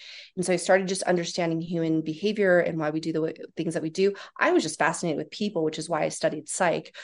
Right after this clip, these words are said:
But through that material, you start to really learn about yourself and how you start to pick up certain behavioral patterns and also how to shift them. And then after college, I moved to Los Angeles and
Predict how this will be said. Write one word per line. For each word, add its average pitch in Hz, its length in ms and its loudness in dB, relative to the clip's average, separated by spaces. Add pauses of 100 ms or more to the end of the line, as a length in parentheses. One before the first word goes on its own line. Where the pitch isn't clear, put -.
(240)
But 180 320 8 (180)
through 254 280 2
that 196 160 4
material, 180 500 0
you 170 120 -4
start - 280 -4
to 170 100 -6
really 160 200 0
learn 170 180 4
about 160 240 -4
yourself 170 580 0 (100)
and 160 220 0
how 160 380 -2
you 160 220 -4
start 160 300 -4
to 160 100 -10
pick - 280 -8
up 160 200 2
certain - 260 -6
behavioral 196 340 0
patterns 180 300 -2
and 170 160 -6
also 196 240 0
how 175 80 -4
to 165 60 -6
shift - 300 -2
them. 87 200 -6 (580)
And 190 120 6
then 190 140 8
after 180 220 2
college, 185 300 6
I 180 80 4
moved 170 220 0
to 180 80 -2
Los 170 200 0
Angeles 170 540 0
and 160 200 -6